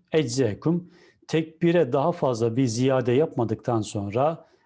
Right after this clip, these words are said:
bu şekilde başlangıcınız geçerli olur. Yani tekbir, e, sözüne daha fazla ziyade yapılmazsa tekbir geçerli olur manasında.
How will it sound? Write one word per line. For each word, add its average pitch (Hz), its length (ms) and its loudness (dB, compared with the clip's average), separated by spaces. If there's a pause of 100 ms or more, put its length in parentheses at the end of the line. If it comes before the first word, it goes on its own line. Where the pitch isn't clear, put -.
(140)
bu 190 80 2
şekilde 123 840 -2
başlangıcınız 117 1120 -2 (140)
geçerli 120 800 -2 (260)
olur. 92 400 -6 (360)
Yani 110 260 -2
tekbir, 139 580 -2 (300)
e, 107 380 0
sözüne 123 720 -2 (420)
daha 127 160 0
fazla 127 300 0
ziyade 120 360 0
yapılmazsa 120 800 -2 (180)
tekbir 143 440 -2
geçerli 117 500 -2
olur 120 240 -2 (120)
manasında. 95 680 -6